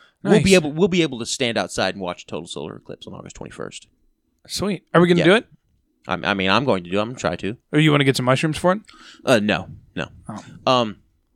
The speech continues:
Speaker 1: interesting thing. Uh, in twenty, uh, in tw-, uh, twenty twenty-four.
Speaker 2: You haven't,
Speaker 1: Oh.
Speaker 2: you haven't done Sykes in forever, though, man.
Speaker 1: I
Speaker 2: You
Speaker 1: haven't
Speaker 2: need
Speaker 1: done
Speaker 2: to,
Speaker 1: any, I need to.
Speaker 2: you need the reset.
Speaker 1: In twenty twenty-four,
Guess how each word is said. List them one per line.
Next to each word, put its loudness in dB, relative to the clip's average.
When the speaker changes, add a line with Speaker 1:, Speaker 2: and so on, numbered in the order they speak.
Speaker 1:
interesting 4
thing. -2
Uh, 8
in 4
twenty, 2
uh, 4
in -4
tw-, -4
uh, 0
twenty 0
twenty-four. 2
Speaker 2:
You 8
haven't, 6
Speaker 1:
Oh. 4
Speaker 2:
you 10
haven't 4
done 2
Sykes -2
in -2
forever, -6
though, -12
man. -14
Speaker 1:
I 0
Speaker 2:
You -2
Speaker 1:
haven't 2
Speaker 2:
need 0
Speaker 1:
done 4
Speaker 2:
to, 2
Speaker 1:
any, -4
I 0
need -4
to. -6
Speaker 2:
you 2
need 4
the 6
reset. 4
Speaker 1:
In 0
twenty 0
twenty-four, 2